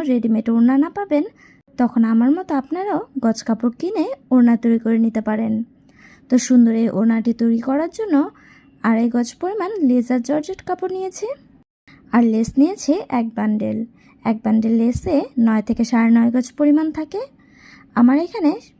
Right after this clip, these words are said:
সাত থেকে সোয়া সাত গজ পরিমাণ লেস লাগবে। বাকি লেসটি আমি ড্রেসে লাগাবো। লেসটি সিকোয়েন্স এবং এমব্রয়ডারি ওয়ার্ক করা রয়েছে। ড্রেসের সাথে ম্যাচিং করে আমি ড্রেসের লেসটি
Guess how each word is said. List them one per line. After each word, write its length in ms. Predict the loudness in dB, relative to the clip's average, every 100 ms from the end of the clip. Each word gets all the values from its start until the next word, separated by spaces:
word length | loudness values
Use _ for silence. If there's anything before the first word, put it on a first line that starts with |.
| _
সাত 300 | -4 -2 -2 -4
থেকে 200 | -4 -2 -2
সোয়া 260 | 2 2
সাত 240 | 2 -2 -4
গজ 140 | -4 -4
পরিমাণ 360 | -4 -6 -2 -2 2
লেস 180 | 2 2
লাগবে। 380 | 0 -4 -4 -4 -4 -6 _ _ _ _ -8 2
বাকি 380 | 4 4 2 2
লেসটি 400 | 2 0 -2 -6 0
আমি 140 | 0 0
ড্রেসে 320 | 0 0 0 0
লাগাবো। 400 | -2 -2 -4 -6 -6 -8 -12 _ _
লেসটি 440 | 2 2 2 -2 -2 -2 -2
সিকোয়েন্স 400 | -2 -2 -4 -4 -4
এবং 120 | -2 -2 2
এমব্রয়ডারি 420 | 2 2 0 -2
ওয়ার্ক 220 | -2 -4 -4
করা 180 | -4 -2
রয়েছে। 400 | -2 -4 -6 -6 -6 -8 -14 _ _ 0
ড্রেসের 520 | 2 2 0 -2 -2
সাথে 200 | 0 2 2
ম্যাচিং 280 | 2 0 -4 -4
করে 140 | -6 -2
আমি 180 | 2 2 0 -14 -20 -18 -6
ড্রেসের 440 | 0 0 0 -4 -2
লেসটি 380 | 0 -2 -4 -4